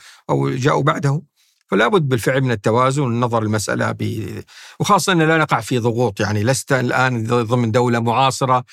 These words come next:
تخشى من مؤاخذات سياسية وغيرها إذا تكلمت عنها. لا يا أخي، خذ خ-، حريتك في الكلام.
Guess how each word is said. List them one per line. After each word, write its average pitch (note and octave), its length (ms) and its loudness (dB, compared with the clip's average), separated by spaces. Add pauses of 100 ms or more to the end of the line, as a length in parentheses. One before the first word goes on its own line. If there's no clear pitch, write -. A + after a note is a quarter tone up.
(260)
تخشى C3 380 0
من A#2+ 160 0
مؤاخذات A#2+ 600 0
سياسية A#2+ 520 -2
وغيرها A#2 340 -2
إذا G#2 80 -4
تكلمت G#2+ 400 -4
عنها. A#3+ 120 -4
لا F#4+ 180 -6
يا F4 60 -10
أخي، C4+ 200 -8
خذ A#3 180 -4
خ-، F#3 300 -6
حريتك F#3+ 420 -2
في - 80 -12
الكلام. D3 300 -6